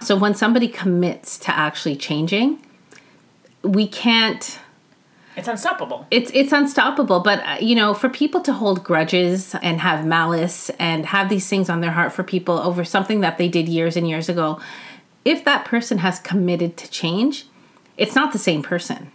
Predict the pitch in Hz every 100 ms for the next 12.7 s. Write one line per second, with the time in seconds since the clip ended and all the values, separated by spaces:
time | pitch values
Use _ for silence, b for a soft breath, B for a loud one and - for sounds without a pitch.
0 | - 151 131 - 202 202 196 190 190 180
1 | 156 - 156 - - - - 202 202 202
2 | 202 185 190 185 180 147 - 175 156 165
3 | 160 B B B 233 - 269 254 262 254
4 | 247 254 262 190 - - 180 233 233 175
5 | 160 190 175 196 190 208 285 - B B
6 | B 180 - 170 - 185 180 165 160 -
7 | 170 160 160 160 151 156 143 151 208 277
8 | B B B B 196 190 185 233 233 208
9 | 190 175 185 175 160 175 185 170 160 151
10 | 156 175 175 160 185 180 156 226 233 240
11 | - 170 175 180 170 - 170 170 160 -
12 | 208 185 165 160 147 202 -